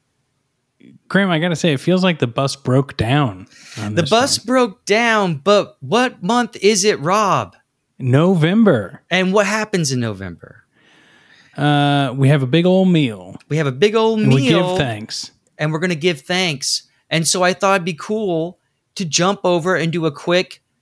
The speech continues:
Speaker 2: Thanksgiving episode.
Speaker 1: Oh.
Speaker 2: It, since it's already, uh, November, and I'm hoping
Speaker 1: Yeah.
Speaker 2: that you watch this movie.
Speaker 1: Oh.
Speaker 2: I hope you've seen it. <laughs>
Speaker 1: What is it? Tell me.
Speaker 2: Um,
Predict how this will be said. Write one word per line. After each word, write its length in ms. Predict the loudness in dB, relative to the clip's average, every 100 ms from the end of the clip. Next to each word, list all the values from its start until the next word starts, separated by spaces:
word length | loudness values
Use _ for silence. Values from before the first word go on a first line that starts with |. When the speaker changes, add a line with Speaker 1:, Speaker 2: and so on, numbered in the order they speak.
| _ -4
Speaker 2:
Thanksgiving 720 | -2 0 2 2 4 2 2
episode. 840 | 0 -2 -4 -2 -2 -2 -4 -8 _ _ -2
Speaker 1:
Oh. 280 | 0 0 -2
Speaker 2:
It, 80 | -6 _ _ _ _ _ _ -2
since 460 | 0 2 0 -2 0
it's 360 | 0 0 -4 -2
already, 800 | 0 2 0 0 -2 0 -2 -4 _ _ -2
uh, 380 | 2 2 2 2
November, 400 | 2 2 2 2
and 60 | 0
I'm 80 | 0
hoping 300 | 0 2 0
Speaker 1:
Yeah. 40 |
Speaker 2:
that 80 | 2
you 160 | 0 2
watch 380 | 2 2 0
this 500 | -4 -6 -4 -4 -6 -10 _ _ _ _ _ _ _
movie. 320 | 0 2 4
Speaker 1:
Oh. 260 | 4 2 0
Speaker 2:
I 100 | -2
hope 200 | -2 -2
you've 160 | 0 0
seen 300 | 2 2 2
it. 260 | 2 2 0
<laughs> 40 | 2
Speaker 1:
What 480 | 2 2 0 0
is 240 | 0 -2 0
it? 320 | -2 -4 -6
Tell 240 | -2 2
me. 280 | 2 2 -4 -14 _ -2
Speaker 2:
Um, 540 | 0 2 0 -2 -4